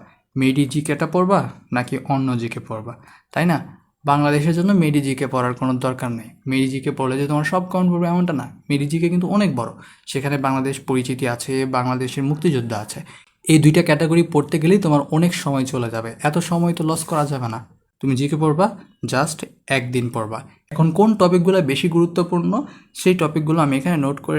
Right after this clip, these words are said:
রেখেছি। শুধুমাত্র এই টপিকগুলো পড়লেই ইনশাল্লাহ আশা করা যায় যে পরীক্ষায় প্রশ্ন কমন পড়বে।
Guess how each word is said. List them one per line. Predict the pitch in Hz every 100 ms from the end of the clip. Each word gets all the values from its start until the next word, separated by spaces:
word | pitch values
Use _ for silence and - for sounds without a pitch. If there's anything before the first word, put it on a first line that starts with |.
| 156
রেখেছি। | 165 170 226 - _ _ -
শুধুমাত্র | 156 170 170 - - -
এই | 214 202
টপিকগুলো | 165 170 160 170 170
পড়লেই | 143 131 143 220 - - _ _
ইনশাল্লাহ | 151 151 160 156 165 233 - - _ - 151
আশা | 143 170
করা | 175 180 160
যায় | 185 170
যে | 127
পরীক্ষায় | 123 120 147 165 - -
প্রশ্ন | 117 - 165 160
কমন | 120 113 113 -
পড়বে। | 120 104